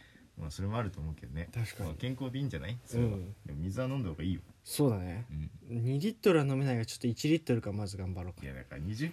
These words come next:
Speaker 1: 分に一回飲んどければ、二リットルなんてすぐなくなるよ。
Speaker 2: いやー、なんかね、わかんない。大きさにもやられるのよ。
Speaker 1: <laughs>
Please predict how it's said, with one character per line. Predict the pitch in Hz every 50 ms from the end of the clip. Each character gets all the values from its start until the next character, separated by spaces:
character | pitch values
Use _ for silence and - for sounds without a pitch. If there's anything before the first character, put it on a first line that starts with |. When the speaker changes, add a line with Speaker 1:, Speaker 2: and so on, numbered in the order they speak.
| - - -
Speaker 1:
分 | 107 92 80
に | 76
一 | 69 - - -
回 | 117 107 98 92 82 - - - - 80 78
飲 | 85 104 117
ん | 120
ど | 92
け | 80 73
れ | 69 65 64
ば、 | 58 60 57 -
二 | 65 76 87
リ | 123
ッ | 135
ト | - - 90
ル | 82
な | 73
ん | 69
て | 71
す | - 104 101
ぐ | 85
な | 78 73
く | - - 98 98
な | 113
る | 107 98
よ。 | 90 - - -
Speaker 2:
い | 139 143
や | 143 151 151 147 143 139 135 135 139 147 147 143 135 120 - - - - - -
ー、 | 165
な | 180 202 185
ん | 185
か | - 147 131
ね、 | 127 123 117 107 104 - -
わ | - 147 156
か | 185 190
ん | 170
な | 135
い。 | 123 - - 127 123 -
大 | 156 214 240 233
き | -
さ | - - 240
に | 233 226
も | 185
や | 147 131 127
ら | 127 135
れ | 131 131
る | 139 135 127
の | 117
よ。 | 95 87 80 - -
Speaker 1:
<laughs> | -